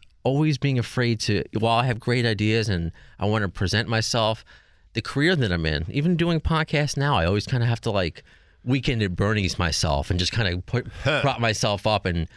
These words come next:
Speaker 1: and get through it. So there's always part of me that's, that relate, that hopes Axl is like that. Someone as
Speaker 2: Yeah.
Speaker 1: talented as he is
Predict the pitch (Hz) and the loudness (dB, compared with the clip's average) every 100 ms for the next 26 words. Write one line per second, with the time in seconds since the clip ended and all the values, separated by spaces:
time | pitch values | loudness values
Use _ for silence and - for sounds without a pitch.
0 | - - - 101 104 101 101 101 110 87 | -20 -12 -4 -2 0 -2 0 2 2 0
1 | - 98 87 98 117 117 - 107 113 104 | -2 -2 0 0 0 -2 -2 0 0 0
2 | 92 - - 101 98 101 113 - - - | -2 -4 -8 -4 -2 0 -2 -4 -20 -20
3 | - _ - - - 127 196 - 143 151 | -20 _ -4 -2 0 0 0 2 0 0
4 | - 127 160 220 78 76 87 82 - 131 | 0 0 0 0 -2 0 -2 -2 0 0
5 | 139 135 110 92 82 120 139 131 123 120 | 0 0 0 0 2 0 0 -2 0 0
6 | 107 110 117 117 113 110 | 2 2 2 2 0 -4